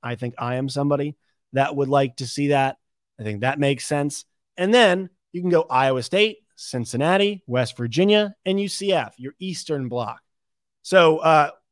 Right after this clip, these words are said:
let's get those comments going, folks. I wanna hear what you all think of that suggestion. Whether you're watching it now, watching it later, I wanna hear what you all think of that suggestion. So there's, there's the block idea, right? Now, we could go groups of five.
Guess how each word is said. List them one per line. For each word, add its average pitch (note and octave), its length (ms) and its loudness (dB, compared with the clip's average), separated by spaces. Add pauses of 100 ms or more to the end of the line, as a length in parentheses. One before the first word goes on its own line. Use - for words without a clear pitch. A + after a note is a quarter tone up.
(200)
let's F3 180 0
get G#3 100 0
those F#3+ 160 2
comments F#3 380 0
going, C#3 240 -2
folks. B2+ 320 -4
I D3+ 60 -4
wanna E3+ 180 -2
hear E3+ 140 -2
what E3+ 180 -4
you D#3+ 140 0
all C#3+ 120 0
think E3+ 320 -6
of B2 220 -6
that C#3+ 260 -2
suggestion. A2+ 720 -8 (360)
Whether B2 140 -6
you're B2 80 -4
watching B2 260 -2
it B2+ 60 -8
now, C#3+ 240 0
watching B2+ 260 -2
it C3 100 -10
later, C3 280 -4
I A2+ 60 -6
wanna C#3 160 -4
hear D3+ 140 -2
what D3+ 120 -4
you C#3+ 80 0
all C3+ 80 -2
think B2+ 140 -8
of B2 60 -6
that B2 140 -4
suggestion. A2+ 400 -10
So B2 120 -10
there's, D3 240 -2 (440)
there's G#3 320 4
the F3+ 100 0
block D#3+ 580 2
idea, A#2 540 -6 (460)
right? D3+ 340 0
Now, F3+ 300 2
we A3 220 -2
could E4+ 280 -4
go D#4 200 -2
groups A3 340 -6
of F#3 140 -4
five. C#3+ 720 -2